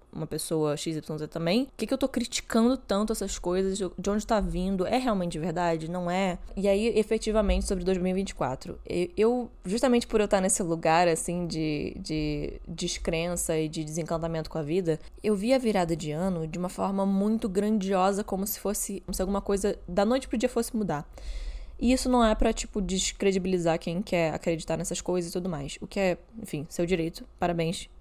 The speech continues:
Go for it. <laughs> Mas aí eu levava uma lista de coisas que eu falava, "Não, porque eu vou mudar tudo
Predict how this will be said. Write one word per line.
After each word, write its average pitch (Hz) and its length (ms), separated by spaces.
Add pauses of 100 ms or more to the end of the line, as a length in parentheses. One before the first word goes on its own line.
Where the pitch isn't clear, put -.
(180)
Go 175 140
for - 160
it. - 240 (240)
<laughs> - 260
Mas 196 240
aí 214 220
eu 254 100
levava 208 320
uma 196 200
lista 190 320
de 185 100
coisas 165 540
que - 80
eu 180 40
falava, 160 360
"Não, 165 180
porque - 240
eu 156 60
vou 160 80
mudar 165 300 (140)
tudo 214 440